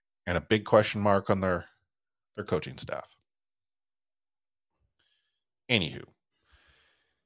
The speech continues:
So where are we, uh, right now? Well, we've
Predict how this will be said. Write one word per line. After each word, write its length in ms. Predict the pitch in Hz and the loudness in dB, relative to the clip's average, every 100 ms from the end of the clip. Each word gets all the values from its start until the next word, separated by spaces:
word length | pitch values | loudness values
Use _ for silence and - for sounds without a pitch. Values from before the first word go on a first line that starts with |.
| _ _ _ _ | _ _ _ _
So 280 | - 165 101 - | 8 10 10 6
where 240 | 180 196 | 10 12
are 140 | 165 151 | 12 12
we, 180 | 139 131 | 12 12
uh, 220 | 127 123 | 12 12
right 180 | 123 120 | 10 8
now? 260 | 117 101 92 | 4 4 6
Well, 280 | 123 131 131 | 8 10 8
we've 320 | 139 139 | 6 2